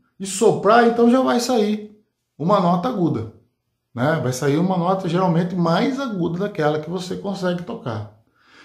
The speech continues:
E aí você vai falar, "Nossa, que legal, é esse bocal pra tirar agudo." Dois dias depois, pessoal, ou, ou um dia depois, vocês já não tão conseguindo mais tocar com o bocal. Então não valeu a pena essa escolha.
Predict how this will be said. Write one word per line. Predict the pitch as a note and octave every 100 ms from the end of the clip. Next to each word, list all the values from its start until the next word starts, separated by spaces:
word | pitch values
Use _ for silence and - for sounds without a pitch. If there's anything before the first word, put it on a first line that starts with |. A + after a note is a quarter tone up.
| _
E | -
aí | F3+ C3 C#3+
você | G#3+ G#3+ C4
vai | C4
falar, | B3 B3+ G#3+
"Nossa, | G#3 B3 A#3+ F3+ F3+ F3
que | -
legal, | - - - A3 G#3+ F#3+ F3
é |
esse | A#3+ B3+ A3+ G#3+
bocal | F3+ F3 F#3 F3+
pra | F3
tirar | F3 F3
agudo." | F3 C3 G#2 G#2 - - _ D3
Dois | A#3+ C#4 A3
dias | B3+
depois, | G#3+ - G#3 A3 -
pessoal, | F3+ - D3+ G2+ - - _ -
ou, | G#3+ C4 G#3+ G#3+ G#3
ou | A3 C4+ C4+ D#4
um | A#3+
dia | A#3
depois, | G3 E3 F3+ G#3
vocês | G#3+
já | E3+ F3+
não | F3+
tão | A#3 G#3+ A3+
conseguindo | A3 G#3 F3 F#3
mais | F#3 F3+
tocar | F#3 - F3+ F3+
com | G3
o |
bocal. | - - A#2 A#2 - _ _ _
Então | D3+ C3+ D#3+
não | D#3+ E3 G3+
valeu | G#3 F#3+ F3+ G#3
a | -
pena | D#3+ E3 G3 F#3 - _ _ _ _
essa | - F3 F#3+
escolha. | G3+ - F3+ F3 G#2+ F#2